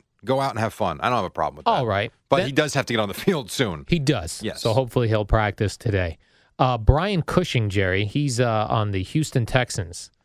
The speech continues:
Speaker 2: Now, he just got banned ten games for P E Ds.
Speaker 1: Right.
Speaker 2: This, I don't know if you, if you normally watch Hard Knocks.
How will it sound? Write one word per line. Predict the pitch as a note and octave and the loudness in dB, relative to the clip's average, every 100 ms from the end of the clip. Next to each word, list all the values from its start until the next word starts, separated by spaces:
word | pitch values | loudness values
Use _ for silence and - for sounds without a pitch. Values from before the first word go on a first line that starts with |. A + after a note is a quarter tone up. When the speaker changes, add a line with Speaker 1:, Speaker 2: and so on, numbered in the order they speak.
| _ _ A#2 | _ _ 0
Speaker 2:
Now, | A2 | 0
he | G#2+ F#3+ G3+ | 2 -2 0
just | G3 - | -2 0
got | D#3 C#3 - - | 0 0 -6 -4
banned | B2 C3+ C3 B2 A2+ | 0 2 2 0 -4
ten | - D3 C3+ | -2 0 2
games | C3 B2 A2+ G#2+ | 0 0 -2 -4
for | - A#2+ G#2+ G2+ F#2+ - | -2 0 2 0 -2 -4
P | - | -4
E | C3+ A#2+ G2+ | -2 -2 -2
Ds. | A2 G2+ F2 F2+ | -2 -2 -2 -2
Speaker 1:
Right. | F#2+ F2+ _ _ _ _ - | -2 -4 _ _ _ _ -4
Speaker 2:
This, | D3+ G3 - | -2 -2 -2
I | D#3 | 0
don't | F#3+ E3+ | 2 0
know | C3 | 0
if | A#2 | 0
you, | C#3 | 0
if | C#3 A2+ | 0 0
you | B2+ B2+ | 0 0
normally | A#2 A#2 A#2 A2 | 0 2 2 2
watch | G#2+ G#2+ - | 2 0 0
Hard | A#2+ A2 | 0 0
Knocks. | G#2+ G#2+ A2+ - - | 0 0 -4 -10 -14